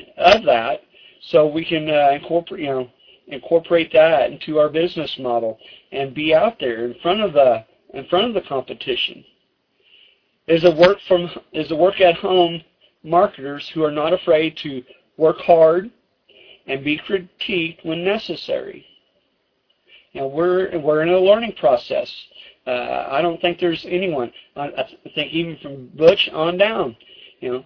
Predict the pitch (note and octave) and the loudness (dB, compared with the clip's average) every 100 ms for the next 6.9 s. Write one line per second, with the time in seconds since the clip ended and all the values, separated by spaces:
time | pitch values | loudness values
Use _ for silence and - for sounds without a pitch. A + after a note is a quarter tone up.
0 | _ C#3+ F3+ F#3 F3+ - F#3+ F#3 F3 E3 | _ -8 -2 0 0 0 -2 0 -6 -4
1 | E3 F#3+ F#3 D3+ D3 D#3 _ _ _ _ | -4 -2 -2 -4 -6 -12 _ _ _ _
2 | _ _ _ - C#3 D#3 E3 E3 C#3+ F#2+ | _ _ _ -4 2 2 2 2 2 0
3 | F#2+ _ _ _ _ _ _ B1 - - | -12 _ _ _ _ _ _ -12 -10 -14
4 | - _ _ _ - C3+ C3 C3 A#2+ - | -18 _ _ _ -12 -8 -2 0 0 -2
5 | - C#3+ C3 _ _ _ _ _ _ A#2 | 0 0 0 _ _ _ _ _ _ -12
6 | - - _ - C#2+ - E3+ - C#3+ | -12 -14 _ -6 -4 -6 -10 -12 -16